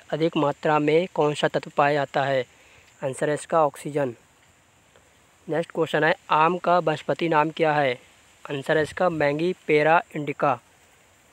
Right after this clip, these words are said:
Next question है यहाँ पे coffee powder के साथ मिलाया जाने वाला चिंकोरी पूर्ण प्राप्त होता है? Answer है इसका जड़ों से। नेक्स्ट क्वेश्चन है विटामिन सी का सबसे अच्छा स्रोत है?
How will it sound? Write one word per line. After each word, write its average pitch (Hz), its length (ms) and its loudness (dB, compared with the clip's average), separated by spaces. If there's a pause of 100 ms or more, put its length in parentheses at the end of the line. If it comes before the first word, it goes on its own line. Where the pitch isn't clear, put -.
(320)
Next 160 260 -4
question 156 360 -2
है 151 60 0
यहाँ 143 200 2
पे 180 200 2 (760)
coffee 156 340 2
powder 160 340 2
के 160 160 0
साथ 170 240 2
मिलाया 156 340 2
जाने 156 280 0
वाला 151 340 2
चिंकोरी 170 520 -2 (140)
पूर्ण 165 200 0
प्राप्त 151 360 -2
होता 147 260 -4
है? 135 240 -4 (240)
Answer 151 260 -6
है 156 60 -4
इसका 180 240 -6
जड़ों 147 260 -4
से। 127 280 -8 (1400)
नेक्स्ट 151 280 -4
क्वेश्चन 151 300 -6
है 165 80 -2
विटामिन 156 440 -2
सी 156 180 -8
का 170 120 -4
सबसे 165 300 -8
अच्छा 156 220 -6
स्रोत 151 360 -6
है? 127 180 -4